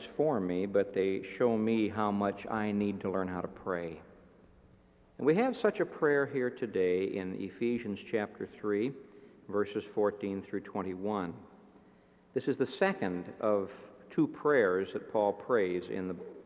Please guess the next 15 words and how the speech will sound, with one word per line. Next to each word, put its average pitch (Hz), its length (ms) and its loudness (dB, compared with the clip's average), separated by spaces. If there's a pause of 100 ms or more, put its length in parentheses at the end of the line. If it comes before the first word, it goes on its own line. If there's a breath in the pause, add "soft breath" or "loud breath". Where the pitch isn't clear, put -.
(120)
his 110 180 -4
letter 107 240 4
to 104 120 -2
the 95 120 -2
Ephesians. 120 720 -2 (640 loud breath)
The 101 120 4
over, 107 380 6
the 107 100 6
other 127 180 6
one 104 120 4
is 101 120 0
over 101 320 4
in 95 200 0
chapter 107 460 0
one, 117 600 0